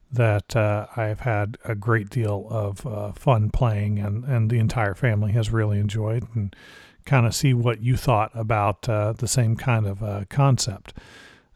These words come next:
Um, now, you said you're not much of a, a, a board game player, right?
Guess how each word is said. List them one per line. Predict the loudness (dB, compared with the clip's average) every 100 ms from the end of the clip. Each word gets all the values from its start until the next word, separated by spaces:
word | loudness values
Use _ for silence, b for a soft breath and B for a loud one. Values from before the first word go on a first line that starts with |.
| -4
Um, | 0 0 0 -2 -6 b b b b b b 2
now, | 4
you | 6
said | 6 6
you're | 6 6
not | 4 4
much | 0 2
of | 0
a, | 0 -2 -2 -4 -4 -2
a, | 2
a |
board | 8 10 10 8
game | 2 0 0
player, | 2 2 2 0
right? | 0 0